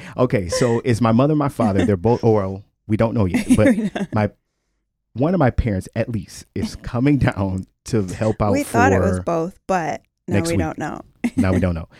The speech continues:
Speaker 1: Originally, it was supposed to be both of 'em, but the ticket only had my mother's name on it. So
Speaker 2: <laughs>
Speaker 1: I don't know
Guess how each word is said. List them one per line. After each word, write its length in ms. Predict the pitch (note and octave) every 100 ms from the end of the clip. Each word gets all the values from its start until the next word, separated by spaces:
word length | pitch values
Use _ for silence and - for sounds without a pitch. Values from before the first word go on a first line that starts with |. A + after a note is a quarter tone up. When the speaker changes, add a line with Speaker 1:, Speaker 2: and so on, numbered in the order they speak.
| - -
Speaker 1:
Originally, 400 | G2 A2 B2+ B2+
it 40 |
was 60 | A2+
supposed 160 | A#2
to 40 | A2+
be 40 |
both 260 | G#2 F#2+ F#2+
of 120 | F2+
'em, 120 | F2 F#2 - -
but 120 | G2+ -
the 100 | G2 -
ticket 540 | - F#3 - A#2 G2+ _
only 480 | G#2+ G2+ G2 G2 G2 _
had 340 | - G2+ F#2 F#2
my 160 | F#2
mother's 440 | F2 G#2+ A#2 G#2+ F2+
name 240 | F#2 E2+
on 160 | G2 E2
it. 120 | E2
So 200 | G2+ -
Speaker 2:
<laughs> 60 | -
Speaker 1:
I 260 | A2 C#3+
don't 260 | D3 D3+ B2
know 340 | A#2 G#2 G#2